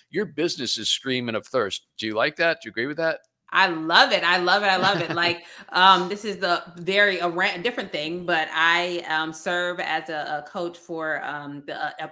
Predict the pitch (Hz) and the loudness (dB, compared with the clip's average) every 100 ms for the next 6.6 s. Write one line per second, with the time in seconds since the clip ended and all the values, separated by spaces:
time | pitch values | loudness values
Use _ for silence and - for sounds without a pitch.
0 | - 196 151 147 139 151 185 _ - - | -8 -6 -6 -8 -10 -12 -14 _ -20 -8
1 | 175 180 175 175 165 185 202 185 175 - | 0 2 2 0 -2 -2 -2 -4 -4 -4
2 | 180 170 175 - 156 151 147 147 - _ | -4 -4 -6 -2 0 2 0 -4 -16 _
3 | _ - - - 180 175 208 208 214 262 | _ -20 -20 -10 -8 -2 2 2 0 -6
4 | 254 277 262 208 196 - - - 180 233 | -4 -2 0 0 -2 -6 -20 -8 2 6
5 | 285 311 254 262 262 294 - 196 240 - | 6 4 2 2 0 -2 2 4 2 -4
6 | 214 190 196 240 285 320 | -2 0 0 0 -4 -6